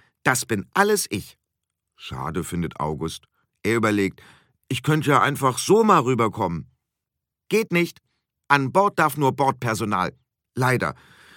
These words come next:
Ich mach hier auch nicht die Regeln“, sagt Juli. „Machst du wohl“, sagt August. „Stimmt“, sagt Juli. Dann sagen beide erst mal nichts. „Na ja, dann tschüssi, Juli.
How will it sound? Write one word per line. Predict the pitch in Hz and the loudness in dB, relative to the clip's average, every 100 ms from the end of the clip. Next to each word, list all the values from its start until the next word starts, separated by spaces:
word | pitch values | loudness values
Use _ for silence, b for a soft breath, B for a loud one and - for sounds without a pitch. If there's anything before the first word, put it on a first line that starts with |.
| b | b
Ich | - 185 | -4 -2
mach | 185 175 | 0 0
hier | 170 120 | 2 2
auch | |
nicht | 123 107 | 0 -2
die | 107 | -4
Regeln“, | 98 98 98 92 - _ _ _ | -2 -2 -4 -6 -10 _ _ _
sagt | - 98 82 | -4 -4 -2
Juli. | 107 98 85 - _ _ | -2 0 -4 -10 _ _
„Machst | - 82 - - | -8 -6 -6 -4
du | 98 78 | -2 0
wohl“, | 110 180 175 | 4 6 6
sagt | 104 90 - | 2 -4 -4
August. | 82 87 85 80 - b b _ _ _ _ _ | -6 -4 -4 -6 -14 b b _ _ _ _ _
„Stimmt“, | - 196 196 180 170 - _ _ _ | 0 4 4 2 -6 -20 _ _ _
sagt | - 80 76 | -10 -10 -6
Juli. | 95 85 82 - _ _ _ _ _ _ _ | -4 -2 -4 -8 _ _ _ _ _ _ _
Dann | - 98 127 | -14 -8 -4
sagen | 117 101 104 | -4 -2 -4
beide | 80 90 104 - | -4 -4 -4 -6
erst | 76 85 - | -8 -8 -6
mal | 92 90 | -4 -4
nichts. | 78 69 - - - - _ b b b b b b b b _ _ _ _ _ _ _ | -6 -10 -14 -16 -16 -16 _ b b b b b b b b _ _ _ _ _ _ _
„Na | 80 98 110 117 120 117 123 | -8 -6 -4 -2 -2 2 4
ja, | 139 156 | 6 6
dann | 147 143 135 117 | 4 0 -2 -6
tschüssi, | - 190 190 | 2 2 2
Juli. | 180 139 135 110 98 | 0 2 2 2 -2